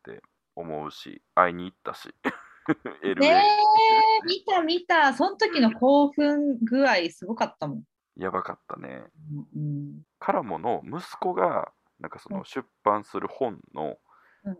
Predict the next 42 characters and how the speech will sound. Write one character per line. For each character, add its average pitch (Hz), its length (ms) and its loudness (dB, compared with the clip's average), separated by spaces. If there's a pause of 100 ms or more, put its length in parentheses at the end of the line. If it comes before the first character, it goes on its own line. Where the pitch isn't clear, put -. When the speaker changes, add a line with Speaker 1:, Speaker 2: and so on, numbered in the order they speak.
Speaker 2:
う - 20 -20
ん。 - 60 -20
Speaker 1:
サ 143 200 2
イ 151 80 -6
ン 139 160 -12
会 113 280 0
み 104 100 -12
た - 100 -10
い - 60 -14
な - 80 -18
の - 160 -20
が、 64 260 -4 (760)
エ 80 120 -6
ル 82 100 -6
エ 80 40 -4
ー - 40 -12
の - 60 -12
本 80 220 -10
屋 62 100 -20
さ - 120 -18
ん - 80 -18
で - 80 -14
あ 58 60 -8
る 60 100 -16
と。 - 160 -20 (220)
で、 92 80 -8
そ - 180 -12
の 170 280 -10
サ - 200 -6
イ 143 60 -4
ン 143 160 -14
会 135 180 -4
に 120 120 -16
カ - 140 -4
ラ 120 100 2
モ 80 140 -12
自 - 160 -16
身 67 260 -18
も 78 180 -12
来 - 160 -16
る - 100 -14
と。 - 160 -20